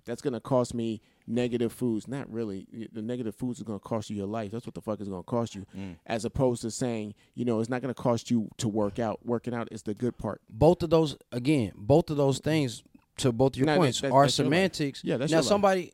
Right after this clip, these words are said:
Speaker 3: well, somebody can say that that's negative, but I'm saying, no, for me, and again, in my opinion, that's just a reality. Listen,
Speaker 1: I mean,
Speaker 3: if,
Speaker 1: you
Speaker 3: if
Speaker 1: say
Speaker 3: you
Speaker 1: reality, but oftentimes when you present reality, it's presented in,
Speaker 3: How is
Speaker 1: "Sweetheart, I'm gonna,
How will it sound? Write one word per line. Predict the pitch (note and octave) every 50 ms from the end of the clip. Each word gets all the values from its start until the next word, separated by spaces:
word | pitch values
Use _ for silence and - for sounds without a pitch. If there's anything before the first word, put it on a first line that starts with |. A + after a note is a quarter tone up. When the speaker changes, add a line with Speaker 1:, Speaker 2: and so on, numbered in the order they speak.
| _ _
Speaker 3:
well, | D3 D3 D#3 D3
somebody | - F#3+ F#3 F#3 E3+ E3
can | - D3+
say | C3 - E3+ D#3+ D3+
that | C#3+ B2+ -
that's | C#3+ C#3 C3 A2+
negative, | A2+ A#2+ D3 F#3+ F#3 C#3+ A#2 A#2 A#2 A#2 A#2 - _ _ - _ -
but | - C#3+ C#3
I'm | D3+ G3 A3+
saying, | - - E3 D3+ D3+ D3 C#3+ C3+ - _ _ -
no, | - A#2 B2+ E3+ G#3 A3+ D#3+
for | - - C#3+ C3+
me, | C3+ D#3+ G#3 A#3 B3+ C#4+ C#4 _ _ _ _ _ _ _ _ _ _ _ - -
and | C#3+ D#3
again, | D3+ F3+ F#3+ D3 C3
in | B2+ B2+
my | B2+ D3 E3 F#3
opinion, | G3 - - - B2+ A#2 A#2 A#2+ B2+ C#3 E3+ D#3+ - - - - -
that's | - F#3 B3+ -
just | - G#3+ - - E3+
a | D#3+
reality. | D3 D3+ C#3+ D#3 F3+ G#3+ G#3 D#3+ B2+ A2 A2+ A2+
Listen, | F#3+ C4+ C#4+ - C3+ A2+ F#2 E2 - _ _ _ _ -
Speaker 1:
I | - C3+
mean, | C#3+ F#3+
Speaker 3:
if, | F#3+ C#3+ -
Speaker 1:
you | - D#3 F#3
Speaker 3:
if | F3 D#3
Speaker 1:
say | E3 G3 C4+ -
Speaker 3:
you | G3+ F#3
Speaker 1:
reality, | E3+ C#3+ C3+ C#3+ E3+ F3 D#3 C3 B2+ B2
but | A2+ A#2+ A2+ -
oftentimes | - C3+ C#3+ - - C3 A#2 - D#3 C#3+ C#3 A#2+
when | A#2+ A#2+ A2+ A2
you | A2+ C3 C3+
present | - - C3 G#2+ C3 C3 - -
reality, | A2+ A2+ A2 A#2+ B2+ C3+ C#3 C#3+ C#3+ C3+ -
it's | - A#2 -
presented | - C3 B2 A2 B2+ B2+ A#2+ C3 A2+
in, | A#2 A#2 A2+ A2 G#2+ - _ _ _ _ _ _ _ _ _ _ _ - - - -
Speaker 3:
How | - F#3 F3
is | E3+
Speaker 1:
"Sweetheart, | D#3+ D#3+ B2+ - - -
I'm | C#3 C#3 C#3+
gonna, | C3 C#3 C3+ C3 A#2+